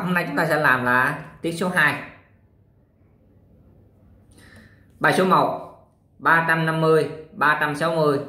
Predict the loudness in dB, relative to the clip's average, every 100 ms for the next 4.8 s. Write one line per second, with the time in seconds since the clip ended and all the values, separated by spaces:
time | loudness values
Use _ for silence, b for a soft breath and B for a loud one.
0 | -10 0 2 2 -2 -4 -4 -2 -2 -4
1 | -14 -20 b b b -6 -2 -2 0 0
2 | 2 0 0 0 0 0 2 0 0 -8
3 | -6 -2 0 0 -2 0 0 0 -2 -10
4 | -20 -12 -8 -4 -2 0 0 -2